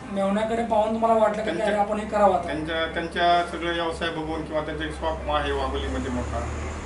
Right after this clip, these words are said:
Speaker 2: ते पाहून वाटलं की आपण बी काही ना काही या क्षेत्रामध्ये
Speaker 1: केलं पाहिजे आपण.
Speaker 2: हो. तर त्यांचं सहकार्य मेहुण्याचं भरपूर आहे, मोठी बंधुराज त्यांचं सहकार्य आहे आणि त्यामुळं आपण या क्षेत्रात उतरू शकलो.
Speaker 1: अच्छा. मग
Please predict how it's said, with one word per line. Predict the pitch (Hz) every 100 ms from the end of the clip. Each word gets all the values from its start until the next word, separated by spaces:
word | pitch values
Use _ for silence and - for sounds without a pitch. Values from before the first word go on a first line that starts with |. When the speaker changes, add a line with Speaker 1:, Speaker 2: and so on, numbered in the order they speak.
| -
Speaker 2:
ते | 180 190 185
पाहून | 175 175 175
वाटलं | 170 170 170
की | 165
आपण | 165 185
बी | 175
काही | 165 165
ना |
काही | 160 165 165
या | 151
क्षेत्रामध्ये | - - 147 147 226
Speaker 1:
केलं | 226 185
पाहिजे | 165 147
आपण. | - 240
Speaker 2:
हो. | 233 - 269 - -
तर | - 185
त्यांचं | 185 185
सहकार्य | 202 185 185 180 175
मेहुण्याचं | 170 170 165 160
भरपूर | 156 165 175
आहे, | 160 151 156 - - - -
मोठी | 151 156
बंधुराज | 156 156 156 156 - - - - - - - -
त्यांचं | 151 151 180
सहकार्य | 175 170 165
आहे | 156 156 - - - - - - - - - - - - 131
आणि | 147 147
त्यामुळं | 170 175 175
आपण | 160 165
या | 156
क्षेत्रात | 147 143 147
उतरू | - 190 - -
शकलो. | 135 117 113 - -
Speaker 1:
अच्छा. | - - - - - -
मग | 262 320